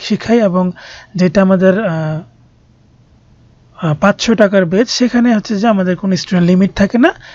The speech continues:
কিন্তু সেখান থেকে আপনি ভালো শিখতে পারবেন এবং ওই বেচে স্টুডেন্টরা শিখে বর্তমানে ফ্রিল্যান্সিং করে আয় করতেছে। অর্থাৎ যাদের সামর্থ্য কম, প্রিমিয়াম বেচে পাঁচ ছয় হাজার টাকা দিয়ে শেখার মতো সাধ্য নাই, পাঁচশো টাকা দিয়ে শিখতে চাচ্ছেন,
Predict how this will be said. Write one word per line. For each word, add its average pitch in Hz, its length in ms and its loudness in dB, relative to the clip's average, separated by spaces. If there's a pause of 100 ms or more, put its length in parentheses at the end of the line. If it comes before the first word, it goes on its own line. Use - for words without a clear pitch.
(120)
কিন্তু 262 200 2
সেখান 262 360 0
থেকে 240 220 0
আপনি 220 280 -2 (380)
ভালো 180 220 2
শিখতে 220 300 -4
পারবেন 220 260 2
এবং 226 160 2
ওই 233 260 2
বেচে 226 460 2
স্টুডেন্টরা 214 520 0
শিখে 220 400 0
বর্তমানে 202 520 0
ফ্রিল্যান্সিং 185 520 -2
করে 196 160 2
আয় 175 140 0
করতেছে। - 460 -12 (580)
অর্থাৎ 202 160 2
যাদের 202 300 2 (580)
সামর্থ্য 233 420 0
কম, 220 160 -2
প্রিমিয়াম 226 420 -2
বেচে 226 220 -2
পাঁচ 214 400 -2
ছয় 220 100 2
হাজার 220 200 4
টাকা 208 200 2
দিয়ে 214 120 0
শেখার 214 280 -2
মতো 208 400 2
সাধ্য 190 300 -4
নাই, 208 260 2
পাঁচশো 202 360 -6
টাকা 202 240 2
দিয়ে 196 180 -2
শিখতে - 440 -8
চাচ্ছেন, 214 400 0